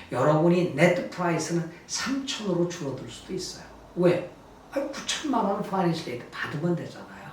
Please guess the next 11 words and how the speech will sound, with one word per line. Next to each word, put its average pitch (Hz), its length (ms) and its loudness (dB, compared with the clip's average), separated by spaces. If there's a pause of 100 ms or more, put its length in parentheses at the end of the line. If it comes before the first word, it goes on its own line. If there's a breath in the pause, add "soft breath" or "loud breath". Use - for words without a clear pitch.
(440 loud breath)
이 185 260 6
네트 - 380 6
프라이스, - 640 4 (220)
순수 285 440 -4
학비를 185 440 0
어떻게 196 720 -2
그럼 240 340 0 (520 loud breath)
파악할 - 340 -6
수 - 140 -8
있느냐, 113 400 -8
여러분들께서. 123 580 -10